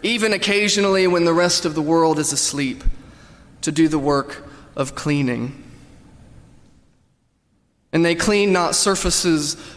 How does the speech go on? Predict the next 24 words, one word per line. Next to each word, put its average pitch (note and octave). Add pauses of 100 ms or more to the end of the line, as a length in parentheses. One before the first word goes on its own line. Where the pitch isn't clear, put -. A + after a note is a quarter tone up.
(120)
but D#3
souls. - (1600)
They E3+
attend F3
to F3
the D#3
dirt E3+ (400)
and D#3
dust D#3 (280)
that D#3
much E3+
of D3+
the D#3
world D3
ignores C#3
is C3
even B2+
there G#2+ (100)
at B2
all. G#2 (1120)
They D#3
attend C#3+
to C#3+
sin, A#2+